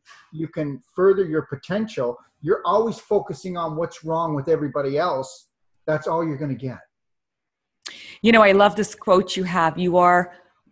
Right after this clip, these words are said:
Speaker 2: what you eat. You are, you are not what you eat. You are what you think."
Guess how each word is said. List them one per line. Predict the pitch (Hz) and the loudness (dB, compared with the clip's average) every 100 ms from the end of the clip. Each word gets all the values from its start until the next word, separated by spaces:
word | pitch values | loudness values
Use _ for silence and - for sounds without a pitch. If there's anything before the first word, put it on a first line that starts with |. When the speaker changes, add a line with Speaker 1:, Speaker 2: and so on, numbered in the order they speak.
| _ - | _ -2
Speaker 2:
what | 180 208 190 | 4 4 4
you | 190 175 | 2 2
eat. | 190 185 - | 2 0 -2
You | 180 175 | 2 4
are, | 175 | 4
you | 185 196 | 4 4
are | 196 | 6
not | 208 240 247 | 6 6 4
what | 196 190 - | 2 2 -2
you | 170 | -4
eat. | 196 185 | -2 -2
You | 175 180 | -2 2
are | 175 | 4
what | 165 165 - | 2 0 -4
you | |
think." | 160 _ 233 180 - | -10 _ 2 2 0